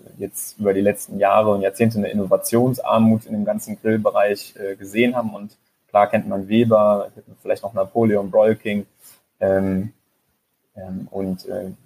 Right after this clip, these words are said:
vielleicht auch noch so ein Big Green Egg oder ein paar andere. Schickling hast du erwähnt, ist ja auch eines der neueren Firmen, die jetzt versuchen, den Markt ein bisschen aufzumischen.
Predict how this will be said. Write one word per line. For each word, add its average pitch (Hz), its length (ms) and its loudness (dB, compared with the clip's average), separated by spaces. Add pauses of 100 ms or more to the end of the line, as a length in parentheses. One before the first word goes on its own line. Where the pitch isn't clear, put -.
(180)
vielleicht 104 200 -8
auch 104 60 -4
noch 101 100 -4
so 101 100 -6
ein 95 80 -2
Big 101 180 -4
Green 110 140 0
Egg - 220 2
oder 101 260 4
ein 95 180 -4
paar 110 140 -2
andere. 104 600 0
Schickling 110 400 -4
hast 104 160 -4
du - 60 -6
erwähnt, 107 480 0
ist - 120 -12
ja - 120 4
auch - 200 2
eines 101 320 -4
der 98 120 -4
neueren 117 500 4
Firmen, 110 300 0
die 104 60 -4
jetzt 104 160 -6
versuchen, 107 280 -8
den 98 160 -10
Markt 101 300 -4
ein 98 40 -10
bisschen 98 220 -12
aufzumischen. - 720 -6